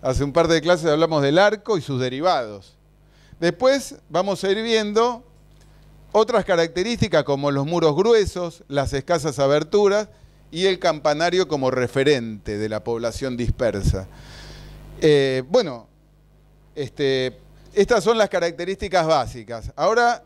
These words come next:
de la arquitectura románica. Ahora vamos a, con esta pedagogía muy rudimentaria mía, casi bárbara, lo que está en rojo es lo que vamos a ver a continuación. De manera tal, arquitectura románica es lo que manda,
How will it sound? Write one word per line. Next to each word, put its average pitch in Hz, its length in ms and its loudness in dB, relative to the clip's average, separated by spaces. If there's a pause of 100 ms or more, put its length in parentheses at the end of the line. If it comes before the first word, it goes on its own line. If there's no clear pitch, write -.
de 143 120 -8
la 147 100 -2
arquitectura 147 580 -2
románica. 131 560 -4
Ahora 202 200 2
vamos 202 320 0
a, 160 280 2 (420)
con 143 160 -2
esta 170 260 0
pedagogía 151 720 2
muy 156 280 -4
rudimentaria 147 720 0
mía, 180 480 -2 (260)
casi 143 300 0
bárbara, 160 680 0 (140)
lo 127 100 -18
que 123 100 -18
está 160 180 -6
en 160 80 -6
rojo 175 260 0
es 190 60 -2
lo 147 100 -2
que 120 80 -6
vamos 127 320 -2
a 135 60 -4
ver 131 140 -2
a 131 60 -2
continuación. 117 680 -8 (400)
De 139 100 -4
manera 208 420 0
tal, 120 380 0 (640)
arquitectura 180 720 0
románica 139 880 -4 (880)
es 190 160 2
lo 202 160 2
que 190 140 0
manda, 143 640 -2